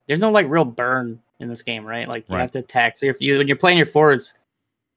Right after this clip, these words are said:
Speaker 1: you kinda need them to do that. So, so when your forwards end up tapping for abilities, like, there's not a ton of forwards in the game, at least when I used to play,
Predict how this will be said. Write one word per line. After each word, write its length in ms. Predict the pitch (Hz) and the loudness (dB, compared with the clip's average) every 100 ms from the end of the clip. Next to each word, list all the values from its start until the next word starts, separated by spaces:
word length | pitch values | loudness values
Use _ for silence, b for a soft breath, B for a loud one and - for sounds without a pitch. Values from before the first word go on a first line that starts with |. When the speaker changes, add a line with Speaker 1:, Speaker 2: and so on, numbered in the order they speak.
| - | -12
Speaker 1:
you 80 | - | 0
kinda 200 | 165 135 | 2 4
need 140 | 139 | 2
them 140 | 139 | 2
to 20 | 131 | 0
do 80 | |
that. 140 | 135 143 | 0 0
So, 140 | 143 | -2
so 200 | 131 156 | 0 -2
when 100 | 147 | 0
your 80 | 139 | 0
forwards 320 | - 180 165 | 2 2 4
end 100 | 160 | 0
up 60 | 127 | 0
tapping 340 | 143 143 147 | 0 0 0
for 140 | 143 135 | -2 -2
abilities, 500 | 120 123 147 180 165 | 0 0 2 2 4
like, 240 | 131 - _ - | 0 -2 _ -6
there's 200 | 143 147 | -4 2
not 240 | 185 202 | 4 4
a 60 | 180 | 2
ton 260 | - 175 | 0 2
of 100 | 160 | 2
forwards 440 | - 139 143 147 143 | -2 -2 0 -2 -2
in 100 | 139 | -6
the 60 | |
game, 240 | 135 139 135 | -4 -4 -4
at 80 | 131 | -6
least 180 | 135 | -8
when 80 | 120 | -8
I 80 | 120 | -6
used 160 | 131 - | -6 -6
to 40 | |
play, 400 | - 160 160 165 | -4 0 0 0